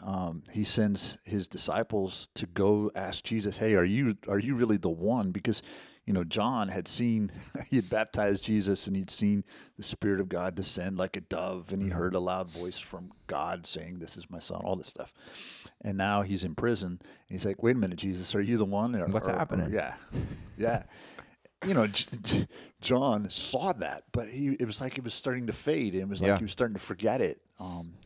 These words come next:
Speaker 1: and Jesus is like, uh, "Yeah, it's, it's really me." <laughs>
Speaker 2: Mm-hmm.
Speaker 1: Isn't that amazing?
Speaker 2: Yeah.
Speaker 1: Um, yeah, it's, it's hard to be human.
Speaker 2: Yeah. It's,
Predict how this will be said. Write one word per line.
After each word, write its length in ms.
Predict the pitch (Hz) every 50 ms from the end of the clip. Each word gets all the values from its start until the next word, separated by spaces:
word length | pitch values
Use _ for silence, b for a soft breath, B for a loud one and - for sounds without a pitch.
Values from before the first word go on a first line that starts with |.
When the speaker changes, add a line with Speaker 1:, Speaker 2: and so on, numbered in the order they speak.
| - -
Speaker 1:
and 160 | 101 98 92
Jesus 380 | 98 110 107 101 104 - -
is 180 | 107 92 - 98
like, 340 | 95 87 90 85 _ - - -
uh, 140 | 85 85 - -
"Yeah, 260 | 104 110 101 95 -
it's, 300 | - 95 - - - - -
it's 260 | - - - - -
really 220 | 120 123 139 160 151
me." 260 | 156 156 151 - - -
<laughs> 60 | - 101
Speaker 2:
Mm-hmm. 1200 | 104 - - - - - - - - - - - - - - - - - - - - - - 180
Speaker 1:
Isn't 280 | 277 277 - 196 302
that 80 | 269 170
amazing? 720 | 143 117 110 107 110 127 151 180 170 165 165 139 104 92 - B B B B B B -
Speaker 2:
Yeah. 260 | 85 92 92 92 90 90 -
Speaker 1:
Um, 340 | 127 135 143 135 127 120 113 98 98 B B B B B B B - - _ _
yeah, 300 | - 117 - 143 147 139
it's, 200 | 131 120 - - -
it's 140 | 135 117 -
hard 220 | - 117 127 147
to 80 | 165 156
be 120 | 139 131
human. 440 | 113 - 113 98 92 87 80 76 - - - _ _ _ _ _
Speaker 2:
Yeah. 180 | - - - 135 - - b b b b b b b b b b _ -
It's, 380 | - 101 - - - - - -